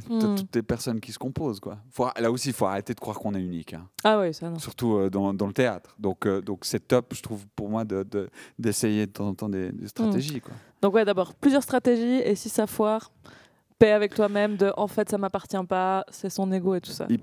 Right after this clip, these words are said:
Speaker 1: il peut être content que j'ai pas, euh, sorti mon lieutenant Dan. Le
Speaker 2: Ouais.
Speaker 1: lieutenant Dan, il aurait fait, Ouais, tu sais quoi ? Ok, cool, tu te casses. Mec,
Speaker 2: <laughs>
Speaker 1: tu te casses. Tu veux pas participer ? Tu te casses. Et c'est, et, et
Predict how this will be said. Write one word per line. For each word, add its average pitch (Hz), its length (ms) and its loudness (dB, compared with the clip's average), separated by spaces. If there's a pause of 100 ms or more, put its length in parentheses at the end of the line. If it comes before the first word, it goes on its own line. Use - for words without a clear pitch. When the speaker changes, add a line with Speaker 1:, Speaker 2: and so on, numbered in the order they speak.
Speaker 1:
il 120 100 0
peut 113 140 2
être 107 100 -2
content 135 320 -2
que 123 60 -4
j'ai 113 100 2
pas, 117 200 0 (340)
euh, 98 600 -2 (380)
sorti 120 380 -2
mon 107 180 0
lieutenant 107 380 0
Dan. 123 260 -2 (100)
Le 117 120 2
Speaker 2:
Ouais. 113 160 4
Speaker 1:
lieutenant 123 180 2
Dan, 156 160 -2
il 123 80 0
aurait 113 140 -2
fait, 95 300 -6 (280)
Ouais, - 60 -4
tu 143 80 -6
sais 190 100 4
quoi ? 269 200 0 (140)
Ok, 143 280 2 (220)
cool, 151 220 4 (180)
tu 147 120 0
te - 80 -6
casses. - 420 0 (180)
Mec, 175 180 6
Speaker 2:
<laughs> 202 220 0
Speaker 1:
tu 185 140 8
te 208 160 10
casses. - 500 0 (480)
Tu 151 100 0
veux 156 100 6
pas 214 140 2
participer ? 214 560 0
Tu - 240 -4
te - 80 6
casses. - 520 -4 (360)
Et 185 80 8
c'est, - 240 0
et, 147 260 4
et 135 160 2